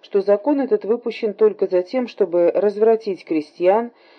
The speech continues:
чтобы одни из них стали помещиками, а другие — голышами, и чтобы те помещики, у которых три тысячи десятин земли, могли бы спокойно владеть своей землёй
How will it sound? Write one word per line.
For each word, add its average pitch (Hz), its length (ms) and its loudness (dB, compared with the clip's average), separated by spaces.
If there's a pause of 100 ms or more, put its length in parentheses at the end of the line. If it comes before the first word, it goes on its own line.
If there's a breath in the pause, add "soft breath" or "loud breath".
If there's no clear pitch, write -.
(120)
чтобы 190 300 0
одни 254 300 2
из 214 80 -10
них 196 180 -4
стали 185 280 2
помещиками, 175 840 -2
а 180 80 -2
другие — 180 420 -6
голышами, 151 880 -2 (500 soft breath)
и 196 100 -2
чтобы 214 280 0
те 220 180 -2
помещики, 220 640 0
у 165 80 0
которых 190 460 0
три 202 240 -2
тысячи 190 500 -8
десятин 170 560 -8
земли, 165 380 -2
могли 185 380 -2
бы 165 180 0
спокойно 247 560 -2
владеть 214 460 0
своей 190 300 0
землёй 175 520 -2